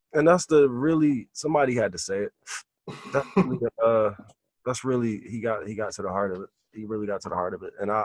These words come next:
Speaker 1: I love the fact that it was received all positively. I don't, I don't,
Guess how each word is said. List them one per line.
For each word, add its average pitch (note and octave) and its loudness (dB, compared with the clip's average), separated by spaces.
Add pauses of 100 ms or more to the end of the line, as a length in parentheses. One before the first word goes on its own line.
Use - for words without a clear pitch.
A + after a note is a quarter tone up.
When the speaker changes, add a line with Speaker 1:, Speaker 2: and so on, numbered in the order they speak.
Speaker 1:
I A2 0
love A2 -2
the - -18
fact - -8
that F#2 -12
it F#2 -12
was E2+ -16
received F2+ -14
all F2+ -8 (440)
positively. F2+ -10 (220)
I F#2+ -8
don't, F#2+ -10
I G#2 -2
don't, G#2 -2